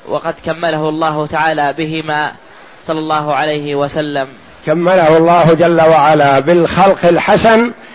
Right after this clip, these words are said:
Speaker 2: والخلق الحسن عليه الصلاة والسلام.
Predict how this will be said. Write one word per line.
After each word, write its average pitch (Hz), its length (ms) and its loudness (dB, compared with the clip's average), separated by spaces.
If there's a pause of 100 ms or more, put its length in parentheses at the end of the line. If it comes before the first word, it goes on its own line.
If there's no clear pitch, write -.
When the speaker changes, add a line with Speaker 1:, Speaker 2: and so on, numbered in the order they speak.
(220)
Speaker 2:
والخلق 170 920 2
الحسن 170 760 2 (220)
عليه 156 320 2
الصلاة 156 440 2
والسلام. 135 1040 2